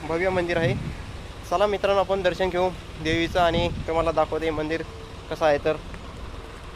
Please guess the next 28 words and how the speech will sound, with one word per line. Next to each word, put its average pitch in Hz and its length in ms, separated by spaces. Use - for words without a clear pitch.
तर 147 80
हे 139 120
बघू 165 200
शकता 165 380
हे 147 100
देवीचं, 147 400
अ, 143 500
छोटंसं 151 280
मंदिर 143 280
आहे, 143 280
विहीर 143 440
आहे 139 160
छोटी 143 420
आणि 151 160
अशा 160 200
प्रकारे 170 280
एकदम 170 180
मंदिर 165 280
बांधलं 151 260
आहे. 143 60
बघू 143 180
शकता 143 240
किती 147 200
भारी 131 220
मंदिर 139 300
बांधलं 139 220
आहे 131 120
देवीचं. 131 380